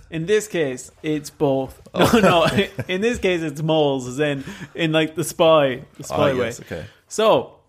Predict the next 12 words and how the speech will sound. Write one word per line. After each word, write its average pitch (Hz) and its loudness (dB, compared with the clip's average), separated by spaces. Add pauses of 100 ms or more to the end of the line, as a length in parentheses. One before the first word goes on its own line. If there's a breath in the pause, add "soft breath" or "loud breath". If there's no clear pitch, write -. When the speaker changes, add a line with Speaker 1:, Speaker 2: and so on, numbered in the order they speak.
(640)
Speaker 1:
they 214 4
were 226 4
drugged 185 2
with 170 0
L 170 2
S 151 -2
D 170 2
and 143 -2
interrogated 143 -2
under 131 0
bright 147 2
lights. 151 -2